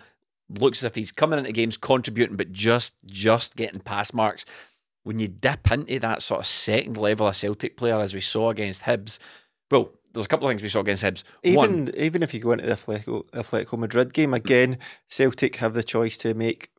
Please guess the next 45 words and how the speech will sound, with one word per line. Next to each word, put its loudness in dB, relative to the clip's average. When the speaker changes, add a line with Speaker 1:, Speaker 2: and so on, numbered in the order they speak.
Speaker 2:
five 2
substitutions. -8
They -6
make -6
three. -8
Speaker 1:
Yeah. -10
Speaker 2:
They 2
make 4
three, 2
the 0
same 4
as 0
the 2
Lazio 4
game, 2
and 0
as 0
soon 2
as 2
Celtic -2
change -2
things, 0
you're 6
g-, -10
Celtic 4
went 2
three -4
five 0
two, 2
which -4
was -4
the 2
right 2
thing -4
to -4
do. 4
We 4
got 4
unlucky 0
because -8
just -4
after 0
that 2
we -2
had 0